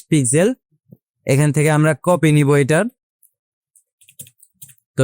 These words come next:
সাতটা কপি নেওয়ার পর দেখেন আমাদের আর্টবোর্ডটা ফিল আপ হয়ে গেছে। আমরা এখান থেকে just ওকে। এখন আমরা সম্পূর্ণটা আবার একসাথে সিলেকশন করব।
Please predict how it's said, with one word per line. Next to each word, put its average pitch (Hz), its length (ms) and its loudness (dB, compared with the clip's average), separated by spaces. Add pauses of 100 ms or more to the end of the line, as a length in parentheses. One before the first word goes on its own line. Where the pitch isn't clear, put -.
(120)
সাতটা 160 500 -2 (180)
কপি 180 280 0
নেওয়ার 175 260 0
পর 180 80 0 (100)
দেখেন 170 260 -2
আমাদের 165 220 0 (160)
আর্টবোর্ডটা 147 480 0
ফিল 165 180 0
আপ 139 100 -2
হয়ে 147 140 2
গেছে। 147 240 0
আমরা 151 180 2
এখান 147 180 0
থেকে 147 220 0
just 170 220 -2 (160)
ওকে। 160 220 -2 (600)
এখন 131 200 0 (100)
আমরা 160 140 0 (120)
সম্পূর্ণটা 170 560 0 (100)
আবার 170 180 2 (140)
একসাথে 156 360 -2
সিলেকশন 160 340 0 (100)
করব। 147 160 0